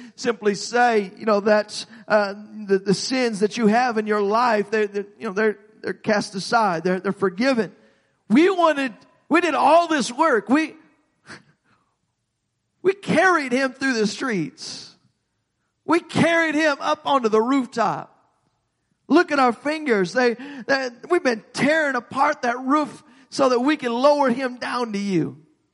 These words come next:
We've been doing everything that we can because our friend needs a healing. And here you are saying, "Thy sins be forgiven."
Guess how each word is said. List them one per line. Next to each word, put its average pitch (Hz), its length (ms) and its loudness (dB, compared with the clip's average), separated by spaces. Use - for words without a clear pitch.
We've 311 220 2
been 277 200 -2
doing 262 300 0
everything 311 680 0
that 269 80 -2
we 269 140 2
can 262 380 -2
because 240 300 -2
our 240 160 4
friend 302 480 -2
needs 240 240 -4
a 202 80 0
healing. 214 680 -4
And 190 100 -8
here 226 140 -2
you 233 220 -2
are 214 180 0
saying, 180 460 -10
"Thy 151 100 -8
sins 233 420 -10
be 160 140 -8
forgiven." 147 480 -12